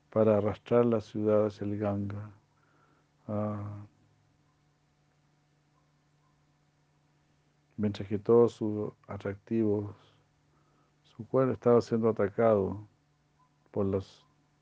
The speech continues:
tropas, creando fricción por el movimiento, con el movimiento que hacía, que creaba un fuerte sonido, jala, jala. Ah,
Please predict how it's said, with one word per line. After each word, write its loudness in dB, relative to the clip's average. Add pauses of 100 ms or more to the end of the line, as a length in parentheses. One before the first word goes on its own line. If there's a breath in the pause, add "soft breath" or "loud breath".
(240)
tropas, 2 (1400 soft breath)
creando 4
fricción -2
por -4
el -6
movimiento, -4 (3000)
con -2
el 2
movimiento -2
que 0
hacía, -2 (260)
que -8
creaba 2
un -2
fuerte 0
sonido, -2
jala, 0
jala. -2 (1160 soft breath)
Ah, -8